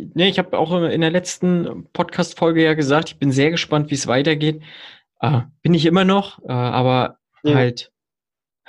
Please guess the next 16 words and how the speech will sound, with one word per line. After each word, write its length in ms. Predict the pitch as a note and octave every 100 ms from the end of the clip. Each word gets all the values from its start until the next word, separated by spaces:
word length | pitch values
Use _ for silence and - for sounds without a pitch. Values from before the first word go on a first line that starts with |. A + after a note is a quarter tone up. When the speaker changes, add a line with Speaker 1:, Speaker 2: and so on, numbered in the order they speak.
| -
Speaker 1:
auf 200 | - B2
eine 240 | C3 B2 C3
andere 380 | A#2+ C#3+ C#3+ B2
Art 200 | C3 B2+
und 100 | A#2+
Weise. 380 | B2+ C3+ A#2+ A2+
Äh, 240 | - A2+ A2 - - - -
ich 120 | C3
hätt's 180 | F#3+ G3
auch 260 | F3 - -
gern 240 | D#3 D#3
gesehen, 300 | D3 C#3 C#3+
wie 60 | C#3
sie 120 | C3+
es 180 | B2+ -
weiter 300 | C#3 C#3+